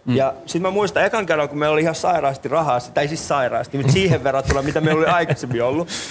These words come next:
Speaker 2: Mun pikkuveli tuli käymään täällä Helsingissä, ja sitten tota, me lähdettiin vähän niinku viettää firman pikkujoulua. Ja sit mun äiti ja isä tuli mukaan, ja sit totta kai ne lähti vähän aikaisemmin, mutta sit siinä vaiheessa, kun minä ja mun pikkuveli päästiin oikeesti niinku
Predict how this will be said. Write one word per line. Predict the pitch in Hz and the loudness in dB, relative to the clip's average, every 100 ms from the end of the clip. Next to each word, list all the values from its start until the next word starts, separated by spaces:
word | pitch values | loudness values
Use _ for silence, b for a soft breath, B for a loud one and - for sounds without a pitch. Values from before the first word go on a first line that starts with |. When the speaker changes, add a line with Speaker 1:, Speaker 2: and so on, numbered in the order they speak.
| B - | B -6
Speaker 2:
Mun | 143 | -2
pikkuveli | 254 - 175 156 | -2 -2 -2 0
tuli | 156 147 | 0 -2
käymään | - 185 160 131 131 | 0 0 0 -2 0
täällä | 135 123 | 0 2
Helsingissä, | 175 185 147 135 131 127 | 2 0 -2 -4 -2 -2
ja | 131 | -2
sitten | 135 139 | -2 -2
tota, | 135 135 127 127 131 | 0 0 0 0 0
me | 175 | 0
lähdettiin | 190 180 165 | 0 -2 -2
vähän | 160 | 0
niinku | 156 151 151 147 - - - | -2 -2 -2 -4 -10 -10 -2
viettää | 165 160 165 151 143 - - | 0 0 0 0 -2 -6 -10
firman | - 185 165 156 | -2 0 0 0
pikkujoulua. | 180 175 131 107 104 - B B B B | -2 -2 -2 -2 -6 -12 B B B B
Ja | 156 | -4
sit | 208 | -2
mun | 185 | 0
äiti | 226 233 | 2 2
ja | 190 | 0
isä | 233 214 | 0 0
tuli | 170 147 | 0 0
mukaan, | 226 269 240 208 | 0 0 -2 -2
ja | |
sit | 226 240 | -4 -2
totta | 233 180 | -2 0
kai | 185 | 0
ne | 170 | 2
lähti | 165 - 185 | 0 0 -2
vähän | 147 - | -2 0
aikaisemmin, | 214 - 226 - 214 190 175 - | 0 2 -2 -2 0 -2 -2 -6
mutta | 170 190 190 | -2 0 0
sit | 185 220 | -2 -2
siinä | 226 233 175 | -2 0 2
vaiheessa, | 165 165 | 0 -2
kun | 160 | -2
minä | 196 | 0
ja | 165 | 0
mun | 165 | 0
pikkuveli | 233 165 147 143 | -4 0 0 2
päästiin | 139 143 147 | 0 0 0
oikeesti | 175 175 139 131 127 | 2 0 -2 -4 -4
niinku | 131 143 | -2 -2